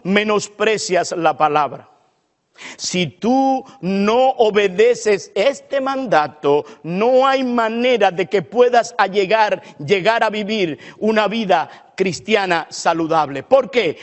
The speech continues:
Porque el único mapa, la única brújula, el único manual que tenemos son las Escrituras, las profecías.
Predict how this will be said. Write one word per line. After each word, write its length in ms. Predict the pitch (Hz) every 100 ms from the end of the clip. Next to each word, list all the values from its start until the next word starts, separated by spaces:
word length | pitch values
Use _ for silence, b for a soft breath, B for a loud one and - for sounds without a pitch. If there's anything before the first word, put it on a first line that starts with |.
| B
Porque 420 | - 185 165 185 180
el 160 | 180
único 600 | 208 285 277 262 - 226
mapa, 540 | 190 185 190 156 139 139
la 200 | 165 170
única 640 | 214 302 294 254 - 190
brújula, 680 | 160 214 220 143 151 139 -
el 280 | 190 202 240
único 460 | 330 320 262 262
manual 560 | 233 208 220 254 240 185
que 120 | 208
tenemos 520 | 175 202 247 208 190
son 460 | - - 254 226 175 B B
las 440 | 170 202 202 - -
Escrituras, 880 | 196 175 - 180 175 202 170 143 - B B
las 400 | 170 202 185 -
profecías. 960 | 190 196 175 180 175 185 185 139 120